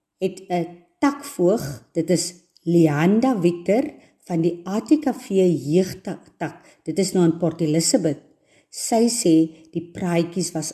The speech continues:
absoluut die moeite werd om na te luister. In haar eie woorde sê sy,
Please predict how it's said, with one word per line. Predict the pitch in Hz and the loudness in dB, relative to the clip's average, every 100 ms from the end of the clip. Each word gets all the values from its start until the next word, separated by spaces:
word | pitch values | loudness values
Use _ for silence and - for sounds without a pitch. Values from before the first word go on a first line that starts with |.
| _ | _
absoluut | 233 - - - 247 247 | -10 -6 -2 2 2 2
die | 214 | 0
moeite | 180 175 170 135 | 0 2 -2 -2
werd | 143 143 175 - - | -2 0 -2 -4 -14
om | - 165 | -6 0
na | 156 151 | 0 -2
te | 165 | -2
luister. | 143 147 143 - 131 117 _ _ _ _ _ _ _ _ _ _ | 0 0 -2 -6 -10 -12 _ _ _ _ _ _ _ _ _ _
In | 202 | 4
haar | 185 175 175 | 6 4 2
eie | 226 262 | 4 6
woorde | 202 170 170 165 185 | 4 4 4 2 -2
sê | - 160 151 | 0 0 0
sy, | - 156 190 262 | -2 -2 -2 -4